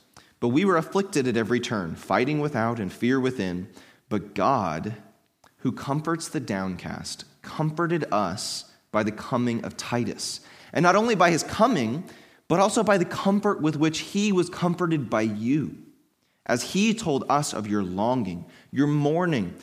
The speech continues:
your zeal for me, so that I rejoice still more. For even if I made you grieve with my letter," and here he's referring to that painful letter he had sent with Titus, "even if I made you grieve with my letter,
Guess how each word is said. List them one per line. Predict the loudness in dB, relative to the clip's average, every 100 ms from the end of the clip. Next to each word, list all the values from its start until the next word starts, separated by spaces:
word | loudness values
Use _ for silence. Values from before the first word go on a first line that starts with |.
| -14 0
your | 2 2
zeal | 0 0 2 4 4 0
for | -2
me, | -2 -2 -6 -12 -20 _
so | 0
that | 2 2 4
I | 4
rejoice | 4 2 4 4 2
still | 0 -2 2 2 2
more. | 0 -2 -4 -8 -16 -20 -20 0
For | 0 4
even | 4 4 2
if | 0 2
I | 4 4
made | 2 2
you | 0
grieve | 2 2 2 2 2
with | -2 -2
my | 0 2
letter," | 4 4 2 -4 -6
and | -6 -2
here | 0
he's | 0 -2 -4
referring | -2 0 0
to | 0
that | -2 -2
painful | -4 -4 -2 -2 -2
letter | 0 0 -2
he | -4 -4
had | -4
sent | -2 -4 -4
with | -6
Titus, | -6 -4 -6 -12 -18 -20 -20 0
"even | 2 2
if | 2
I |
made | 2 2
you | 0
grieve | 2 2
with | 2 2
my | 2
letter, | 4 2 0